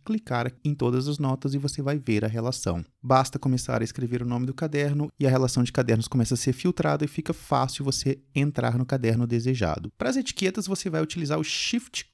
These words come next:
Command J. O problema é que ele mostra apenas as etiquetas que estão naquele caderno. E é claro, você pode também clicar no ícone de etiquetas para ver as etiquetas.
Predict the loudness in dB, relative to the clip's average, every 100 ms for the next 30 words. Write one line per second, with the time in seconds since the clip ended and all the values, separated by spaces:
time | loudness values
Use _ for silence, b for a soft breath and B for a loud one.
0 | _ -4 -2 -2 0 0 0 -4 -12 _
1 | -8 -4 -2 0 0 2 4 4 4 2
2 | 0 2 0 2 0 2 2 2 0 0
3 | 0 0 -2 -4 -2 0 0 0 -2 -4
4 | -4 -2 -2 -2 -6 _ -4 -2 2 2
5 | 2 -4 -2 0 -2 -2 0 2 0 -2
6 | -2 0 0 0 0 0 0 -2 0 -2
7 | -4 -4 -2 0 -2 -4 -12 -4 -4 2
8 | 4 4 2 -2 0 0 0 -8